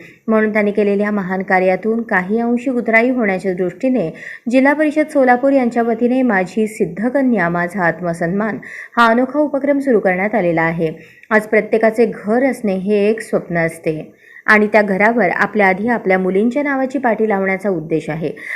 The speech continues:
राज्याचे उपमुख्यमंत्री अजित पवार यांनी मांडलेल्या महिला धोरणामध्ये वडिलांच्या आधी आईचे नाव लावण्याबाबत सूचित केले असल्याचेही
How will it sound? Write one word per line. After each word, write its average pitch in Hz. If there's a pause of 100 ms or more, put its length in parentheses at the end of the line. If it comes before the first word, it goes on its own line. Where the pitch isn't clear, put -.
(160)
राज्याचे 262
उपमुख्यमंत्री 302
अजित 254
पवार 247
यांनी 233
मांडलेल्या 220
महिला 190
धोरणामध्ये 208
वडिलांच्या 180
आधी 175
आईचे 196
नाव 262
लावण्याबाबत 190
सूचित 175
केले 175
असल्याचेही 170